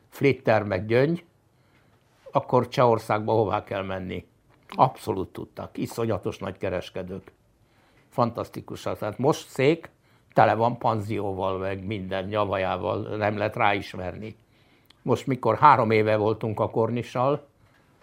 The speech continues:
mert ötven éve volt, hogy egy, hogy jött fel velem,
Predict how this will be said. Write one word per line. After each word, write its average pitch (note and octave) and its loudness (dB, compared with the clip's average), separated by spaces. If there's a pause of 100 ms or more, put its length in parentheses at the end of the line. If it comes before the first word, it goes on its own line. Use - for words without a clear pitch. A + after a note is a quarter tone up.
(260)
mert A#2+ 4
ötven C3 2
éve G#2+ 4
volt, G#2 0
hogy A2 0
egy, A2+ -4
hogy G#2+ -2 (300)
jött A2 2
fel G2+ 2
velem, G#2 2